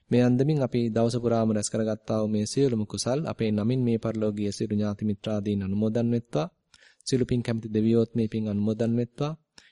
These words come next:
යම් තාක් අසරණ සත්ව පිරිස් මේ පින් බලාපොරොත්තු වෙත්නම් ඒ සියලු දෙනාත් මේ පින් අනුමෝදන් වෙත්වා කියලා අපි සාදු කියලා ප්‍රාර්ථනා කරමු. අප සියලු දෙනාටමත් අද දවස පුරා රැස් කරගත්තා වූ සියලුම කුසල්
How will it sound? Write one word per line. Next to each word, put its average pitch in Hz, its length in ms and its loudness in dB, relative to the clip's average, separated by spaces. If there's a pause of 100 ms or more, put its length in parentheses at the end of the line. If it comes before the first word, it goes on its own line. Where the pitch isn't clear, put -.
යම් 120 200 0
තාක් 123 300 2
අසරණ 143 340 0
සත්ව 127 300 -2
පිරිස් 127 280 0
මේ 135 180 0
පින් 131 160 0
බලාපොරොත්තු 107 520 0
වෙත්නම් 131 340 -2 (120)
ඒ 135 160 -2
සියලු 110 240 0
දෙනාත් 104 340 0 (160)
මේ 117 160 0
පින් 110 180 -2
අනුමෝදන් 123 440 2
වෙත්වා 104 460 -2
කියලා 98 260 -6
අපි 139 140 -6
සාදු 104 340 -2
කියලා 110 240 -6
ප්‍රාර්ථනා 98 420 -2
කරමු. - 260 -8 (420)
අප - 120 0
සියලු 143 240 4
දෙනාටමත් 110 600 2
අද 120 140 -4
දවස 131 300 6
පුරා 120 240 0
රැස් 110 180 -2
කරගත්තා 107 500 -2
වූ 104 120 0
සියලුම 135 360 2
කුසල් 107 360 -2